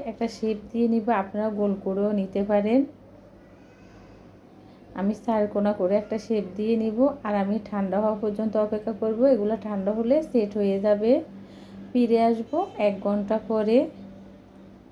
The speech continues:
আমার এই রেসিপি যদি ভালো লেগে থাকে, প্লিজ আমার চ্যানেলটি সাবস্ক্রাইব করবেন,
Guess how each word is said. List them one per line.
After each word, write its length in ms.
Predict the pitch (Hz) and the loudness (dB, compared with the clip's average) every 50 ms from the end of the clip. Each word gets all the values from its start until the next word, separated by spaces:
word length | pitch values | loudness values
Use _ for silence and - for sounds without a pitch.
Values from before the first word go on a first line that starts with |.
| - - - - - - - - - - - - - - - - - - - - - - - - - - - - - - - - - - - - - - - - - - - - - - - - - 208 | -20 -20 -20 -20 -20 -20 -20 -20 -20 -20 -20 -20 -20 -20 -20 -20 -20 -20 -20 -20 -20 -20 -20 -20 -20 -20 -20 -20 -20 -20 -20 -20 -20 -20 -20 -20 -20 -20 -20 -20 -20 -20 -20 -20 -20 -20 -14 -8 -4 -2
আমার 180 | 220 233 233 208 208 | 0 2 2 2 2
এই 40 | 214 220 | 2 2
রেসিপি 320 | 226 233 226 - 226 233 220 240 | 2 2 0 -2 -4 -2 0 0
যদি 140 | 240 226 247 226 220 | 0 2 2 2 2
ভালো 140 | 214 214 214 214 | 0 0 0 0
লেগে 160 | 233 233 240 | 2 2 2
থাকে, 220 | 240 - 247 247 277 269 269 | 2 2 2 2 2 2 2
প্লিজ 200 | 240 220 208 202 202 196 | 0 -2 -2 0 0 0
আমার 140 | 202 208 202 - | 0 -2 -2 -4
চ্যানেলটি 360 | 208 202 202 208 202 208 214 208 - | -4 -2 -2 -2 -2 -4 -6 -2 -2
সাবস্ক্রাইব 440 | 208 208 202 - - 202 202 208 202 - - | -2 -2 -2 -4 -2 -2 -2 -2 -2 -6 -6
করবেন, 300 | - 220 220 208 254 269 | -4 -4 0 4 6 6